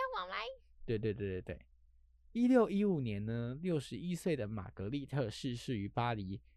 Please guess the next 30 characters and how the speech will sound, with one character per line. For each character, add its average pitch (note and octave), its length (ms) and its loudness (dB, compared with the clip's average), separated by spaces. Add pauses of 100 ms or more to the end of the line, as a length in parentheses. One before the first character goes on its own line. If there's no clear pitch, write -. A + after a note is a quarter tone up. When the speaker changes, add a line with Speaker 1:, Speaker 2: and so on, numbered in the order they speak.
(100)
Speaker 2:
也 C3+ 120 -2
象 E3+ 400 2
征 C#3+ 240 -2
着 B2+ 220 2
瓦 G#2+ 220 0
卢 A2 160 0
瓦 C#3+ 120 4
王 G#2 240 0
朝 A2 400 -2 (160)
正 D3+ 260 2
式 B2 260 -2
走 - 200 -6
入 A2+ 200 -2
历 A2 160 0
史 - 180 -10
的 D2+ 120 -8
舞 B1 140 -12
台。 - 300 -10 (800)
那 G#3+ 200 6
以 A2+ 160 0
上 D#3+ 260 4
大 D#3 120 2
概 D3 100 0
就 C#3+ 140 2
是 C#3 180 0
玛 A2 280 -2
格 G#2 180 -4
丽 B2 180 -4
特 A2 220 0
她 A2+ 320 -2